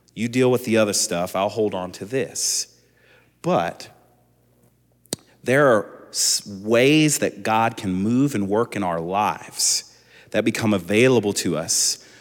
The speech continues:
when instead of trying to control and manipulate things, we just talk to God about 'em. We just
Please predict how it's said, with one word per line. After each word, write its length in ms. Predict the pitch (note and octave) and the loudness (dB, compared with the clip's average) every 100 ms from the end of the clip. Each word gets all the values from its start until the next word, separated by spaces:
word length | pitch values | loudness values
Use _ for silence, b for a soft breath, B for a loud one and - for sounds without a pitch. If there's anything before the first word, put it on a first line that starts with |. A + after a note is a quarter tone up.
| B B _ | B B _
when 140 | A2 | -2
instead 320 | A2+ - C3 | 0 2 2
of 100 | C3 | 2
trying 200 | - C3 | 0 -4
to 60 | A2+ | -4
control 720 | A2+ F#2 - - A#2+ B2 B2 | -6 -6 -4 0 2 2 0
and 80 | A2 | 0
manipulate 600 | G#2 A2+ A2+ F#2 F#2 F2 | 0 -2 -2 -4 -2 -4
things, 460 | - E2 F2 F2+ - B B B | -8 -10 -8 -8 -10 B B B
we 80 | G#2 | -8
just 340 | G2 D3+ D3 - | -4 -4 -4 -10
talk 420 | - A2+ - - | -4 -4 -4 -10
to 100 | G2+ | -8
God 300 | G2 F2 E2+ | -4 -4 -6
about 320 | E2 F2 E2+ | -6 -6 -6
'em. 80 | E2 | -8
We 80 | F#2 | -6
just 260 | A#2 - | -4 -4